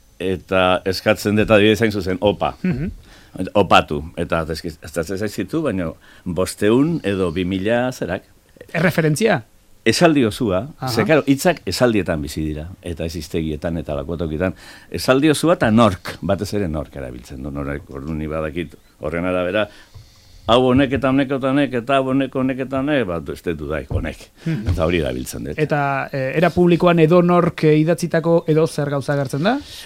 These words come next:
Speaker 1: Ez, agertzen da zuk sart-, sartu dituzun, eh, testuak. Eh? Ja, guk adibidez, este, berria osua, eh? Zera, askoz,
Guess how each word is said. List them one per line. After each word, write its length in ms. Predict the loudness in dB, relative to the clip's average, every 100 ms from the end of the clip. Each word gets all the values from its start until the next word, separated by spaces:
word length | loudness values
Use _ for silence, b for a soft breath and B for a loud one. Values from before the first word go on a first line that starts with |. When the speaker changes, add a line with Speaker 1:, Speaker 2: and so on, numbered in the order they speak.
| -20 _
Speaker 1:
Ez, 380 | 4 4 -4 -14 -6
agertzen 540 | -2 2 0 2 4
da 200 | 4 2 0 -14 _ _ -8
zuk 500 | -6 2 2 2 -8
sart-, 600 | -10 -4 -2 -2 -4 -14
sartu 520 | -4 -2 -2 -2 0
dituzun, 760 | 0 -2 -4 -4 -2 0 2 0
eh, 220 | -2 -4
testuak. 440 | -6 -8 -6 -8 -10 -16 _ _ _ _ _
Eh? 140 | -14 -14 -16 b b b b b b b -14
Ja, 280 | -12 -8 -4
guk 220 | -2 2
adibidez, 540 | 2 2 2 2 0
este, 720 | -4 -10 -8 -6 -6 -8 -8 -6
berria 460 | 0 2 6 6
osua, 420 | 6 4 6 6 4 -6 -10
eh? 180 | -8 -8 b b b b b b b _ _ _ -20 -20 -20 -20 _ -18
Zera, 420 | -6 0 2 0
askoz, 400 | -6 -8 -4 -6